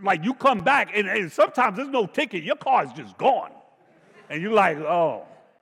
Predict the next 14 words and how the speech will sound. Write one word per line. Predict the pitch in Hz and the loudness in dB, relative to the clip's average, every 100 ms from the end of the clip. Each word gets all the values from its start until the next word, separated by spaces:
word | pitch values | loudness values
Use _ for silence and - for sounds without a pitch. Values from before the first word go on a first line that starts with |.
| _ _ _ - | _ _ _ -16
I, | 113 147 | -12 -4
nobody | 160 466 453 160 | 0 2 2 0
stole | - 220 190 | -2 0 2
that | 143 233 170 | 2 0 -2
car." | 131 113 113 117 - - - - | -4 -2 -4 -6 -18 -20 -20 -14
No, | 151 143 165 220 214 | -12 -8 -2 2 2
they | 233 | 2
towed | - - 320 320 180 | -2 -2 0 0 -4
it. | - - _ _ _ _ _ _ _ _ - _ _ _ _ _ _ _ _ _ _ _ _ _ _ _ _ _ _ _ _ _ _ _ _ _ - | -10 -18 _ _ _ _ _ _ _ _ -20 _ _ _ _ _ _ _ _ _ _ _ _ _ _ _ _ _ _ _ _ _ _ _ _ _ 0
But | 220 | 2
we'll, | 294 320 | 4 2
we'll | 208 294 330 | 0 0 0
pay | 269 214 269 254 | -2 -4 -4 -6
for | - 240 226 208 185 160 | -8 -2 0 2 0 -4